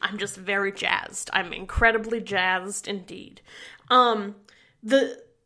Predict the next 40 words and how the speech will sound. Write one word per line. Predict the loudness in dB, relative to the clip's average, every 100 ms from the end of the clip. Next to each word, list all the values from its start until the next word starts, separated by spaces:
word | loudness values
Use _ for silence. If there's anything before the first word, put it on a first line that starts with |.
| _ _ 2
let, | 4 4 0 0
so | 2
we'll, | 6 6 6
we'll | 6
go | 8 8
up. | 6 6
I, | 4 4
I've | 0
got | -2
a | -4
top | 0 0
four | -2 0 2 4 2 0 -2
this | -4
time | -4 -4 -2 -2 -2
instead | -2 -4 0 0
of | 0
a | -2
top | -2 -2 -2
three. | -2 -2 -2 -6 -12 -20 -20 2
Um, | 6 6 4 -2 -10 -16 _ -10
actually, | -6 -4 -2
maybe | 0 0
I |
had | 2 0
a |
top | 0 -2 -4 -2
four | -2 0
last | 0 -2
time. | -4 -6 4
Whatever. | 6 6 2 -8 -16 -8 6
Whoa, | 10 10 10
whoa, | 8 6
whoa, | 4
whoa, | 0 -4
whatever. | -2 -4 -4 -8 -10 -14 -20 -20 -20 _ _ -18 4
Um, | 8 8 6
what | 4 8
I'll | 8
say | 8 8 8 8 6
is | 4 -2